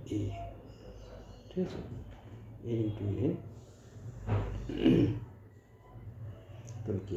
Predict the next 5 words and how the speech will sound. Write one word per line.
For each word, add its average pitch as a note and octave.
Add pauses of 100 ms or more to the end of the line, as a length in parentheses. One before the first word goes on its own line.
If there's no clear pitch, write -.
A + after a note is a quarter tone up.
হবে? B2 (580)
এর - (200)
মাল্টিপ্লিকেশন G#2 (100)
হবে G#2 (3750)
A, F#2